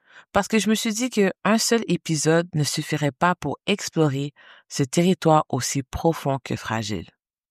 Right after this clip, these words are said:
Le cœur, c'est bien plus qu'un centre émotionnel. C'est le lieu où tout commence, où tout se construit, et malheureusement parfois où tout se brise. Ton cœur,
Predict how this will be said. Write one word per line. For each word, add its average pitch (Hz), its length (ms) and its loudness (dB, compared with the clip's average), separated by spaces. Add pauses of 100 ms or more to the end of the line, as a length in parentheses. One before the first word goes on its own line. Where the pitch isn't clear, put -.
(680)
Le 147 140 4
cœur, 220 460 2 (240)
c'est - 180 -2
bien 151 240 0
plus 202 240 0
qu'un 143 200 0
centre - 420 0 (120)
émotionnel. 120 920 -2 (720)
C'est - 180 0
le 147 120 4
lieu 185 420 2
où 175 120 4
tout - 200 -2
commence, 135 760 -2 (380)
où 143 140 2
tout 214 160 0
se - 100 0
construit, 143 680 -6 (800)
et 175 120 2
malheureusement 185 480 4
parfois 175 640 2
où 151 140 -4
tout 151 160 -6
se - 120 -2
brise. 113 540 -6 (1700)
Ton 190 160 2
cœur, 262 420 2